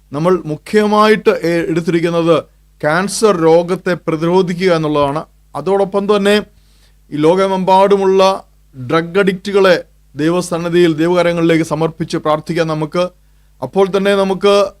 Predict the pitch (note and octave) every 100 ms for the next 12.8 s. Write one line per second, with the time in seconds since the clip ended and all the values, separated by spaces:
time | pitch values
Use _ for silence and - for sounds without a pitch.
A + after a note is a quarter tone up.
0 | C3+ C#3 D#3 F3 G3 G#3 G#3+ G#3+ G3+ E3
1 | E3 F3+ F#3+ F3+ F3 F#3 F3+ F3+ G3 G3+
2 | - C3 C#3+ E3+ G#3 G#3 G3+ G3 E3 D3
3 | D#3+ G#3 G#3+ A#3 A3+ A3+ A3 F3+ - _
4 | _ _ C3 D3 F3+ F#3+ G3 F3 F3 F3+
5 | F#3 F3+ F3+ E3+ E3+ E3 D#3 D3 E3+ D#3+
6 | D3 B2 _ _ _ _ - C3 D3 D3
7 | G#3 G#3 G3 G3 G3+ F#3+ G3+ F#3+ - D3+
8 | D#3+ E3+ E3 D#3+ D#3+ D3+ D#3+ D3+ D3+ C3
9 | - _ _ _ _ _ - B2 F#3 F#3+
10 | G3 G3 G3 F#3+ - _ - C#3+ E3+ F#3
11 | G3 G3+ - G#3 G3 - F3 F3+ F#3+ G3
12 | F#3+ F#3+ F3+ E3+ - F3 E3 D3+